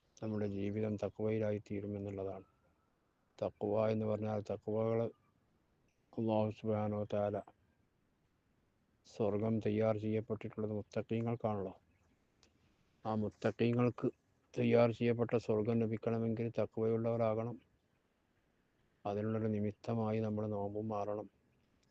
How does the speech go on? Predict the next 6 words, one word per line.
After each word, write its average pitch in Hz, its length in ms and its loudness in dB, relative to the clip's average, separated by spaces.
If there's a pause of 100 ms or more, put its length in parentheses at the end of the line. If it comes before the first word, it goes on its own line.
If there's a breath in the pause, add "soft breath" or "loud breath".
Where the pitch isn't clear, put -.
(1080)
അല്ലാഹു 107 360 2
സുബ്ഹാനഹു 104 500 -2
വ 104 40 -2
തആല 104 220 -2
തൗഫീഖ് 101 480 -4
നൽകട്ടെ. 98 440 -8